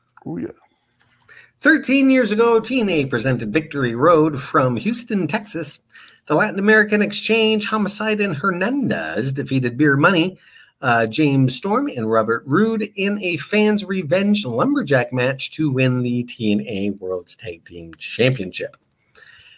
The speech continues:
Speaker 2: In Team T N A, Curryman, Al-, Alex Shelley, and Chris Sabin defeated Team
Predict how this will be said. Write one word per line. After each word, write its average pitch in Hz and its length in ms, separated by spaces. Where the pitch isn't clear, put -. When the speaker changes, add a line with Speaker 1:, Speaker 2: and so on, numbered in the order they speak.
Speaker 2:
In 196 280
Team 262 440
T 277 280
N 156 100
A, 185 360
Curryman, 202 920
Al-, 127 640
Alex 165 380
Shelley, 208 520
and 120 200
Chris 147 300
Sabin 190 400
defeated 135 500
Team 120 300